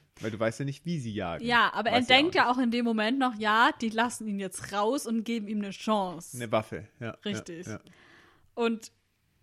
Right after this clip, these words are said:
Speaker 2: gleich kommt ja raus, dass der Vater ihn halt voreingelegt hat und sagt, tötet den halt einfach im Käfig, so.
Speaker 1: So, und jetzt ist die Frage,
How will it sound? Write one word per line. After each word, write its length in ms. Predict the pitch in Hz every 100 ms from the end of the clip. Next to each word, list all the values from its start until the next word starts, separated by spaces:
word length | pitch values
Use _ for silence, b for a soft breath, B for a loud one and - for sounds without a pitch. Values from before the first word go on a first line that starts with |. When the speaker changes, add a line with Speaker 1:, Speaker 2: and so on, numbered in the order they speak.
| -
Speaker 2:
gleich 360 | 240 226 -
kommt 200 | 285 247
ja 300 | 220 208 190 - 214
raus, 300 | 220 226 247
dass 160 | 214
der 120 | - 208
Vater 340 | - 220 226
ihn 140 | 214
halt 100 | 220
voreingelegt 680 | 190 196 202 226 262 247 247
hat 200 | 262 254 220
und 140 | 214
sagt, 480 | - 208 214 - - _ _ _ _ _
tötet 380 | - 233 - -
den 180 | 226 214
halt 160 | 196
einfach 300 | 170 185 185
im 100 | 202
Käfig, 460 | 180 202 190 - 120
so. 180 | - - -
Speaker 1:
So, 200 | 202 156
und 100 | 120
jetzt 160 | 127 143
ist 160 | 180 -
die 60 |
Frage, 580 | 147 139 143 104 117 170